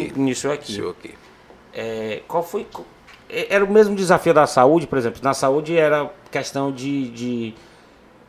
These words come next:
Speaker 2: de burocracia que tu falou,
Speaker 1: Aham.
Speaker 2: né? Mas na, na pro-, na, da aula pra uma sequencial de direito, sabe, assim?
Speaker 1: É, a,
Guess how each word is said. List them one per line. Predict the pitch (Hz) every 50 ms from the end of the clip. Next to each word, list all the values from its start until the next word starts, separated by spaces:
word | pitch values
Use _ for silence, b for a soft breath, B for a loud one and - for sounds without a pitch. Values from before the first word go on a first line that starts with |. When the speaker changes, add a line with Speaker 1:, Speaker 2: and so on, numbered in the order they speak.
| _ _ _ -
Speaker 2:
de | 117 123
burocracia | 131 131 151 175 170 170 180 185 175 - - - 110 101
que | 92 -
tu | - -
falou, | - 107 98 95 92 90
Speaker 1:
Aham. | 90
Speaker 2:
né? | 107 120 -
Mas | - 127 131 147 151 135
na, | 165 160 - 143
na | 151 151
pro-, | 143 - 147 147 147 - -
na, | 139 143 143 147 151 147 147 151 - - - - _ -
da | - 113 151 160
aula | 160 156 151 151 156 160 156 160 160 156 151
pra | - - - 147 147 147 147 151 151
uma | 151 151 147
sequencial | - - 160 147 - - 156 147 - - - 156 151 139 139 143 143 143 139
de | 135 139
direito, | 143 131 135 147 135 135 123 117 107 - -
sabe, | - - 127 127 131 120
assim? | 113 - - 127 120 101 101 B B B B B B B B B B B B - - - - - -
Speaker 1:
É, | 123 123 - -
a, | - 147 170 - -